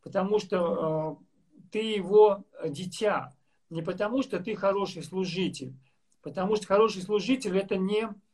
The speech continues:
стабильно. Сегодня ты хороший служитель, завтра ты оставил свое служение.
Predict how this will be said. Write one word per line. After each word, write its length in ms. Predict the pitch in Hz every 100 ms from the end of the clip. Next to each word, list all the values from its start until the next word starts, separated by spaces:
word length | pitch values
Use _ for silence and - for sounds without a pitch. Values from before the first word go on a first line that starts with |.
| _ -
стабильно. 680 | - - 190 175 214 165 135
Сегодня 420 | 160 196 233 196
ты 80 | 185
хороший 440 | 180 180 185 185 185
служитель, 640 | 214 208 220 214 233 214 _ - _
завтра 360 | 160 208 -
ты 160 | 165 208
оставил 500 | 190 - 208 196 175
свое 260 | 160 175 165
служение. 760 | - 170 135 156 165 190 220